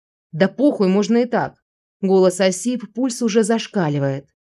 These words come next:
Подхватываю одной рукой под ягодицы, сжимая их. Хочу видеть ее голой. Грудь, соски, гладкую и бритую промежность, влагу на половых губах. В ушах шумит кровь, и во мне напряжена каждая мышца, как после тренировки.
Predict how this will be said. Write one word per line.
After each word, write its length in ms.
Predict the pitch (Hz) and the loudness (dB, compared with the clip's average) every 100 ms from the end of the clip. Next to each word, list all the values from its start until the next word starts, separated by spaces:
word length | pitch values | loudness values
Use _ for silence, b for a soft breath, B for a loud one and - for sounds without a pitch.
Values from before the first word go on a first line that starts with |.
| _ | _
Подхватываю 640 | 185 185 - 208 240 208 208 | -2 -2 0 -2 0 0 0
одной 240 | 180 226 | 2 2
рукой 300 | 226 226 233 | 2 2 0
под 180 | 226 190 | 0 -2
ягодицы, 560 | 175 262 240 214 226 226 | 0 0 0 -2 -2 -2
сжимая 540 | 185 220 233 233 220 | 0 2 2 2 0
их. 420 | - 208 175 - _ _ | -2 -2 -4 -6 _ _
Хочу 300 | - 185 214 | -2 -2 0
видеть 300 | 190 220 220 | 0 0 -2
ее 260 | 208 202 226 | 0 0 0
голой. 540 | 247 247 160 147 143 - _ | 0 0 0 -2 -6 -12 _
Грудь, 360 | 175 180 226 226 | 0 2 2 -2
соски, 420 | 190 185 233 240 | -4 -2 -4 -2
гладкую 460 | 180 233 240 226 | 0 -2 -2 -2
и 20 | 214 | -2
бритую 380 | 233 254 240 | -2 -2 -2
промежность, 640 | 226 214 220 269 233 220 202 | 0 2 2 2 2 0 0
влагу 340 | 202 254 233 | -2 0 0
на 100 | 226 | 0
половых 340 | 226 226 233 | 0 2 0
губах. 560 | 190 233 202 151 147 - _ _ _ | 0 -2 0 -2 -4 -12 _ _ _
В 120 | 175 180 | 0 0
ушах 340 | 180 185 175 | 2 0 0
шумит 360 | - 185 175 - | 0 0 0 0
кровь, 320 | 185 226 220 | 0 0 0
и 20 | |
во 160 | 196 196 | 0 2
мне 160 | 214 | 4
напряжена 540 | 233 208 214 202 220 240 | 2 2 -2 0 0 0
каждая 420 | 240 220 180 233 | -2 -2 0 2
мышца, 400 | 262 247 - 208 | 2 -2 -4 -4
как 160 | 208 | -4
после 260 | 208 214 220 | -4 -2 -2
тренировки. 800 | 214 233 247 190 151 - 160 143 | -2 0 2 0 0 -2 -2 -2